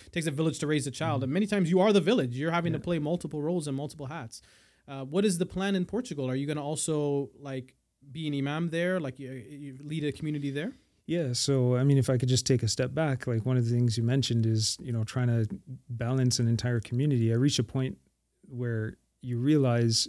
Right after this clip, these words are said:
Speaker 2: you can work until the day of judgment. You will never fix the problems of
Speaker 1: Yeah.
Speaker 2: the people.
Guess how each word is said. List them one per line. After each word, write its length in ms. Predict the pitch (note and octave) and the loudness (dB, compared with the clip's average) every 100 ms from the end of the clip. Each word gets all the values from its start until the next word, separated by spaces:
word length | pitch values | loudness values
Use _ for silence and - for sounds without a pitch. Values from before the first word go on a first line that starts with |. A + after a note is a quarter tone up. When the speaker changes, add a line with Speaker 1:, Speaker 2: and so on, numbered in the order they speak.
| _ | _
Speaker 2:
you 140 | C3+ C#3+ | -6 0
can 220 | C3+ A2+ | 2 4
work 340 | B2 B2 G#2 | 4 4 2
until 300 | A2 G2 A#2+ | -4 -2 0
the 80 | A2 | 0
day 140 | A2 G#2+ | 0 0
of 80 | |
judgment. 480 | G#2 A#2 A2+ G#2 G#2+ | 0 -2 -2 -6 -8
You 160 | C#3 B2+ | -4 -2
will 120 | A#2+ | 2
never 320 | A2 A#2+ B2 | 2 2 2
fix 260 | A2 A#2+ - | -2 -6 -10
the 80 | - | -14
problems 380 | - G#2+ G#2+ G#2+ | -8 -4 -2 -2
of 80 | |
Speaker 1:
Yeah. 40 | G2+ | -6
Speaker 2:
the 60 | |
people. 340 | G2+ A#2+ A#2 | -6 -8 -12